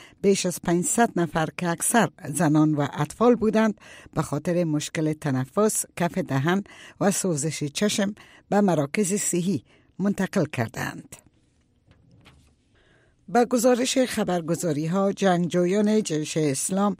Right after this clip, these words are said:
که یگانه گروه شورشی باقی مانده در شهر دومای سوریه می باشند، با اردوی سوریه توافق کرده است که از غوطهٔ شرقی خارج شود.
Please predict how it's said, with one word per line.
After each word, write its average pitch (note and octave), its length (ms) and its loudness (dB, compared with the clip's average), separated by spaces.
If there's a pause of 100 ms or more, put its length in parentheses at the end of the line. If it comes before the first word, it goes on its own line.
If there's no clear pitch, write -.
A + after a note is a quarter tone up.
(380)
که A#3+ 100 -4
یگانه G#3+ 520 2
گروه B3 460 2
شورشی G3+ 640 -2
باقی F3 420 -4
مانده F3 400 2 (380)
در D#3+ 140 -4
شهر F3 420 -2
دومای E3 460 0
سوریه C#3 420 -2
می C#3 160 0
باشند، F#3+ 500 -2 (280)
با G3+ 180 2
اردوی A#3+ 480 4
سوریه F3+ 420 -2
توافق E3 600 -4
کرده F#3 220 -2
است F3+ 340 -2
که - 180 -4
از G3 200 0
غوطهٔ G3 500 -2
شرقی C#3+ 560 -4 (240)
خارج G#3 440 2
شود. - 300 -12